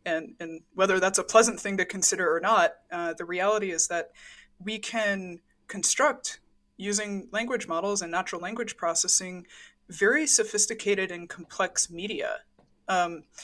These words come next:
that doesn't necessarily mean that the model constructing this is sentient. It means that our language is mathematical or computational, and it can be reduced to algorithms. Um,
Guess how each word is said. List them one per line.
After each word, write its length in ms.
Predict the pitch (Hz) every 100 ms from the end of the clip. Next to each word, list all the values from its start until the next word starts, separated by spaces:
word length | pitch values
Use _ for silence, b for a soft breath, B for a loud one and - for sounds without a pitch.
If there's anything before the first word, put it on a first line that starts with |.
| B B _ _ _
that 160 | 226 220
doesn't 200 | 254 277
necessarily 600 | 247 247 - 220 220 202
mean 260 | 165 196 175
that 200 | 160 -
the 100 | 175
model 360 | 156 170 170
constructing 680 | 170 165 - 190 185 175 165
this 260 | 151 -
is 180 | 170 165
sentient. 540 | - 190 - 160 156 -
It 140 | 156
means 260 | 185 190 180
that 180 | 180 -
our 120 | 156
language 500 | 160 202 175 160 160
is 160 | 165
mathematical 680 | 170 165 - 160 175 202 -
or 80 | 156
computational, 920 | - 165 170 - 180 208 - - - B B -
and 80 | 180
it 80 |
can 140 | - 175
be 80 | 190
reduced 460 | 165 160 165 -
to 80 | -
algorithms. 680 | - 190 - - - 190 - -
Um, 260 | 180 175